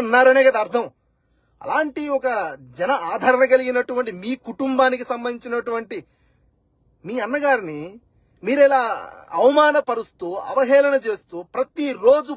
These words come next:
పాయింట్ చేస్తూ, "అప్పుడు బాబాయ్ చనిపోయినప్పుడు ఎందుకు పోలేదంటే," మీరు ఎందుకు పోలేదు మేడం? నా క్వశ్చన్ ఏంటంటే, మీ అన్నను మీరు ప్రశ్నించారు. ఆంధ్రప్రదేశ్ రాష్ట్రానికి సంబంధించిన ఒక, ఒక, ఒక, ఒక పౌరుడిగా,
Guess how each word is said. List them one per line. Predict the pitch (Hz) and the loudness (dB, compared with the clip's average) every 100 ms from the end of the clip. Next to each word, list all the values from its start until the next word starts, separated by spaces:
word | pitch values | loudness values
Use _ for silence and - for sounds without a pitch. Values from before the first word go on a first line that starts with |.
| - | -8
పాయింట్ | 196 294 277 208 | -4 -2 -4 -8
చేస్తూ, | 220 190 - 170 185 _ _ _ _ _ _ _ _ _ _ _ _ _ _ _ _ | -8 -8 -12 -14 -14 _ _ _ _ _ _ _ _ _ _ _ _ _ _ _ _
"అప్పుడు | 208 - 285 | -6 -4 -2
బాబాయ్ | - 233 254 262 262 | 2 4 6 4 2
చనిపోయినప్పుడు | 240 240 240 233 226 | -2 -4 -4 -4 -8
ఎందుకు | 214 220 | -8 -6
పోలేదంటే," | 208 208 208 202 277 | 0 0 -2 -6 -6
మీరు | 254 320 | -4 -4
ఎందుకు | 320 370 | -2 -2
పోలేదు | 370 330 320 294 | -2 0 0 0
మేడం? | 208 214 | -2 -4
నా | 226 | -4
క్వశ్చన్ | 269 277 320 | -4 -6 -6
ఏంటంటే, | 285 277 | -4 -4
మీ | 262 220 | -4 -8
అన్నను | 202 320 339 | -4 -4 -4
మీరు | 285 | -4
ప్రశ్నించారు. | 226 226 233 180 - _ _ _ _ _ _ _ - | -8 -10 -12 -12 -12 _ _ _ _ _ _ _ -6
ఆంధ్రప్రదేశ్ | 190 277 277 277 262 262 240 | 0 2 2 4 4 4 0
రాష్ట్రానికి | 226 - 240 233 | -6 -4 -6 -6
సంబంధించిన | 226 226 220 220 214 | -6 -6 -8 -8 -6
ఒక, | |
ఒక, | 202 185 180 180 160 | -6 -8 -10 -10 -12
ఒక, | 156 165 156 | -12 -12 -12
ఒక | 147 - _ _ _ 214 | -14 -16 _ _ _ 4
పౌరుడిగా, | 254 262 180 143 208 | 4 4 0 -4 -6